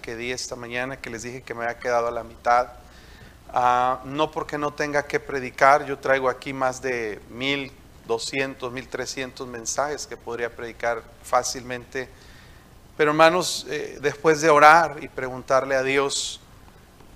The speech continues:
creo que, creo que el Señor me dirigió a hablar a su corazón. Yo no puedo hablar a su corazón, pero Dios quería hacerlo a través de este tema. El, el, el jueves, el viernes hablé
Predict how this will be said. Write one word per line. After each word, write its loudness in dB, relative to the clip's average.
creo 0
que, -2
creo 2
que -6
el -8
Señor -6
me -8
dirigió -6
a -2
hablar 2
a -4
su -8
corazón. -8
Yo -6
no -4
puedo 0
hablar 4
a -2
su -14
corazón, -8
pero -10
Dios -8
quería -2
hacerlo -6
a -8
través 0
de 4
este -2
tema. -4
El, -14
el, -14
el -16
jueves, 2
el -10
viernes -2
hablé -4